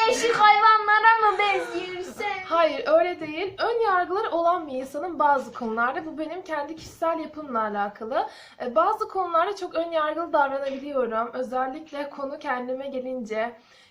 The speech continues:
Speaker 2: Kıyafette değil ama saç konusunda biraz öyleyim. Değişikliklere pek açık bir insan değilim. Ama bunu kırmak için sekiz ay önce, dokuz ay da olabilir. Belki biliyorsunuzdur, belki de kanalıma ilk defa gelmişsinizdir.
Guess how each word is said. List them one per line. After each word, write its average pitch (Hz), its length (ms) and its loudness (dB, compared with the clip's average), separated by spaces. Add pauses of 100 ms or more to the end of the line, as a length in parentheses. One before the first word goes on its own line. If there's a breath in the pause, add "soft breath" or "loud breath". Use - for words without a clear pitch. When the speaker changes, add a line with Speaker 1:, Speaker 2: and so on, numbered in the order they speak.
Speaker 2:
Kıyafette 427 640 0
değil 403 260 2
ama 330 200 0
saç 427 360 -4
konusunda 330 600 -6
biraz 320 380 0
öyleyim. 269 460 -2
Değişikliklere 285 800 -6
pek 320 200 -8
açık 277 320 -10
bir 262 60 -12
insan 247 440 -4
değilim. 254 340 -4 (360 loud breath)
Ama 403 220 4 (140)
bunu 392 300 0
kırmak 370 540 -2
için 330 340 -4
sekiz 339 420 -8
ay 311 120 4
önce, 262 540 -2
dokuz 277 280 -6
ay 269 240 2
da 247 80 0
olabilir. 226 500 -2 (360 loud breath)
Belki 440 360 4
biliyorsunuzdur, 349 560 -4
belki 381 280 2
de 370 120 0
kanalıma 349 520 -2
ilk 392 180 -4
defa 381 300 2
gelmişsinizdir. 269 760 -2